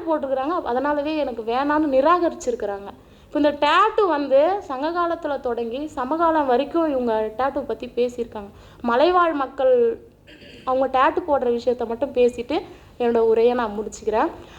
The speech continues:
மலைவாழ் மக்கள் வந்து இருபாலரும், அதாவது ஆணுக்கும் ச-, ஆணும் போடலாம், பெண்ணும் போடலாம்.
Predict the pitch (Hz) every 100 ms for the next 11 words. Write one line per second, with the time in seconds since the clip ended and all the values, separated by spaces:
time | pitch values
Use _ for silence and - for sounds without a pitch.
0 | - 277 302 403 415 415 370 339 349 320
1 | 302 311 359 330 381 370 339 330 339 -
2 | _ 269 262 311 262 311 403 415 415 403
3 | 285 254 285 392 415 359 330 440 339 311
4 | 330 320 240 208